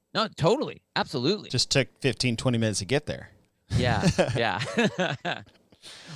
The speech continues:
Speaker 1: But, I mean, you know, again, it, I, I think that coming off of twenty sixteen, we needed to have there. That's, that was what we said, is that there wasn't any real monostructural setup, and this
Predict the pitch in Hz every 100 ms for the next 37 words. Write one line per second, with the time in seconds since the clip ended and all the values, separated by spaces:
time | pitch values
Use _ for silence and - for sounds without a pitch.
0 | - 254 302 240 240 247 254 240 240 247
1 | 240 240 214 269 240 139 143 160 175 -
2 | 143 _ - 160 _ - _ - 156 -
3 | 214 196 160 165 135 _ _ _ _ _
4 | _ _ _ _ _ _ - 139 170 185
5 | 190 180 165 202 202 202 - - 240 240
6 | 214 226 - 135 185 180 180 208 208 185
7 | 185 180 185 185 165 175 143 151 - -
8 | 139 170 135 147 - 208 147 117 - 139
9 | 123 147 143 170 151 165 147 143 160 139
10 | 151 143 151 151 - 151 - 160 196 143
11 | 113 123 139 -